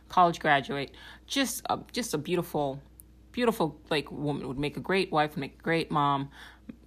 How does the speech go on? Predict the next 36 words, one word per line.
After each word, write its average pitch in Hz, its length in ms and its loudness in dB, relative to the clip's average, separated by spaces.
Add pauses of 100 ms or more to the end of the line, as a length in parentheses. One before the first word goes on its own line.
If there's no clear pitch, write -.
makes 147 320 -4
it, - 100 -8
she's 135 200 -6
a 127 40 -6
great 147 300 -4
friend. 156 420 0 (400)
Um, 156 400 6
but 165 140 -2
she's 170 180 -2
been 151 140 -2
single 190 320 0
forever. 147 520 0
And 143 220 -2
what 151 120 2
I 156 60 0
said 262 220 -8
to 180 100 -6
her 160 140 -2
was, 147 220 -2
you 147 60 -2
know, 143 60 -2
you, 143 440 -2 (560)
you 170 100 0
know, 147 100 2
the 143 80 -2
longer 190 400 6
you 160 200 0
stay 143 260 -4
single, 139 720 0
the 127 120 -2
harder 147 420 2
it 143 80 -2
is, 139 260 -4
I 147 100 -2
think, 139 280 -4
to 143 520 -4